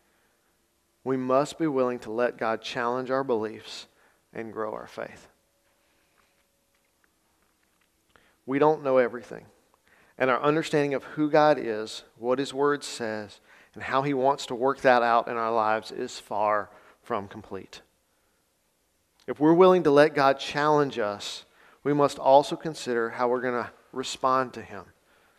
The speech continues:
If we're willing to be challenged, are we gonna choose to follow God's lead in the face of that challenge? The people in our story responded, but not in a good way. Look at verse twenty-eight and thirty again.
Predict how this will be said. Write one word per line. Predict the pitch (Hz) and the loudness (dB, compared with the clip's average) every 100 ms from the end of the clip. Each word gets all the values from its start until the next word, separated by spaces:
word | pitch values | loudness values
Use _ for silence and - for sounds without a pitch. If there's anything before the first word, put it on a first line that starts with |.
| _ _ _ _ _ _ _ _ | _ _ _ _ _ _ _ _
If | 120 | -2
we're | 143 147 | 2 8
willing | 170 185 | 8 8
to | 185 | 4
be | 185 | 0
challenged, | - 170 147 123 113 - - - _ _ _ _ _ _ _ | 0 2 2 2 -4 -16 -20 -20 _ _ _ _ _ _ _
are | 131 | 0
we | 147 | 4
gonna | 170 156 | 4 2
choose | - 165 170 196 180 | 2 4 6 6 2
to | 165 | -2
follow | - 143 151 151 | 4 6 6 4
God's | 135 131 127 123 | 6 6 4 0
lead | 151 156 139 123 - - _ - | -2 0 -2 -6 -12 -20 _ -8
in | 151 160 160 | 2 2 2
the | 160 | -6
face | - 143 135 - - - - | -2 0 0 -6 -14 -10 -2
of | 123 | 0
that | 123 - | 0 -2
challenge? | 139 131 110 110 - - _ _ _ _ _ _ _ _ _ _ _ | -4 -4 -6 -10 -18 -20 _ _ _ _ _ _ _ _ _ _ _
The | - | -6
people | 175 185 151 | -4 0 2
in | |
our | 131 113 | 2 -2
story | - 160 151 131 123 117 | -6 -2 2 2 0 -6
responded, | 120 117 - 143 131 123 113 104 | -10 -10 -6 -2 0 0 -4 -6
but | 120 120 | -6 -4
not | 123 120 120 | -2 -2 -4
in | |
a | 117 | -6
good | 117 110 | -6 -6
way. | 107 104 | -6 -8
Look | 123 143 | -8 -10
at | 123 | -6
verse | 123 - | -6 -6
twenty-eight | 120 120 113 107 | -8 -6 -6 -8
and | 98 | -6
thirty | 110 101 | -6 -6
again. | 98 101 98 | -12 -14 -16